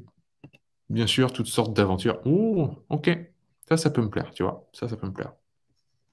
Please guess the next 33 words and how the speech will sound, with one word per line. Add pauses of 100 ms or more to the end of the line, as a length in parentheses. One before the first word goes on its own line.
(180)
Rien
que
le
titre,
de
toute
façon,
Vagabond
et
Limbe, (1040)
voilà, (120)
c'est,
c'est,
c'était
bon
pour
moi,
ça. (680)
Euh, (380)
tenez, (720)
dans
le
genre
heroic
fantasy
maintenant, (1000)
un
très
grand
classique,
mais
tellement
bon,